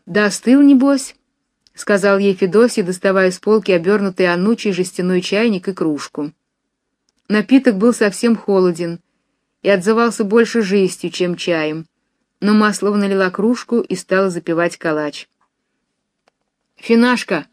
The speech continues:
на!" крикнула она и, оторвав кусок калача, дала смотревшему ей в рот мальчику. Кораблиха между тем подала склянку с вином и кружку.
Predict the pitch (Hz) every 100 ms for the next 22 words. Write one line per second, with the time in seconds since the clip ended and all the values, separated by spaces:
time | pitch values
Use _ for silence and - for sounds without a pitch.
0 | _ _ _ _ _ 202 214 180 - _
1 | _ _ _ _ - 202 190 185 185 185
2 | 214 233 196 190 190 208 196 196 185 202
3 | 190 190 180 175 233 240 - _ - 190
4 | 196 202 202 190 175 202 - 190 180 180
5 | 175 190 185 175 147 - - 143 - _
6 | _ _ _ _ _ _ _ _ _ _
7 | - 202 214 220 277 - 233 214 - 214
8 | 180 202 208 190 190 185 180 170 - 180
9 | 175 160 165 - 175 196 262 - 214 190
10 | 151 131 - 254